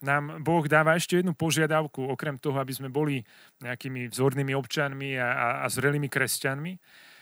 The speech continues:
tak dáva nám jednu požiadavku a tá sa píše v prvom Petrovom liste, kde je napísané: "Buďte svätí, ako som ja svätý." Buď svätý, ako je Boh svätý.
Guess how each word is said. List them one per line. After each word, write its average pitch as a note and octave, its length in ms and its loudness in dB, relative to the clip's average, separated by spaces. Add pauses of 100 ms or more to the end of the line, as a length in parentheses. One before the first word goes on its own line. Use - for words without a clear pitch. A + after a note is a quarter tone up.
tak A#2 180 -2
dáva E3 240 8
nám E3+ 160 10
jednu E3+ 160 8
požiadavku D#3 640 8
a B2+ 60 4
tá C#3 180 6
sa C#3 160 0
píše D3 320 0
v - 80 -16
prvom D3+ 240 8 (320)
Petrovom D#3+ 400 8
liste, D#3+ 560 8 (400)
kde D3 160 2
je D3 60 6
napísané: D3 540 4 (520)
"Buďte E3+ 480 4
svätí, E3 720 2
ako C3 240 -6
som - 240 2
ja D#3 160 -2
svätý." A#2+ 560 -2 (880)
Buď D3+ 240 0
svätý, F3+ 640 -2
ako A#2 240 -6
je A#2 60 -4
Boh C3 180 0
svätý. A#2 480 -2